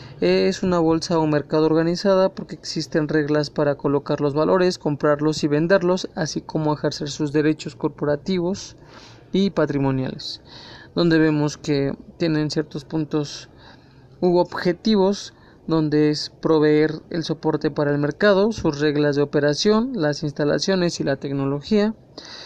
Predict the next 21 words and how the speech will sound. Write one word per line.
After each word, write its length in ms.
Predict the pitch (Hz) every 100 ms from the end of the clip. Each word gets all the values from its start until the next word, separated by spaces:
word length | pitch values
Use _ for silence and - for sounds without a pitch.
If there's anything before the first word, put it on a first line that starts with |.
| - -
facilitar 500 | 165 151 151 147 151
las 200 | 151 147
operaciones 500 | 147 147 143 147 143
con 200 | - 147
valores, 480 | 151 196 180 190 - - - -
procurar 360 | - 160 165 156
el 100 | 147
desarrollo 480 | 147 151 147 147 147
del 120 | 147
mercado, 520 | 147 143 170 165 180 -
que 60 | 170
haya 180 | 151
más 360 | 147 147 147 - - - - - - -
participantes, 1000 | - 156 - 151 160 - 214 208 202 202 170
es 120 | 147
decir, 340 | 147 - 151
emisoras 540 | 147 143 139 156 143 139
de 80 |
valores 460 | 147 160 196 202 202
e 80 | -
inversionistas 960 | 170 165 156 147 151 147 - 151 - -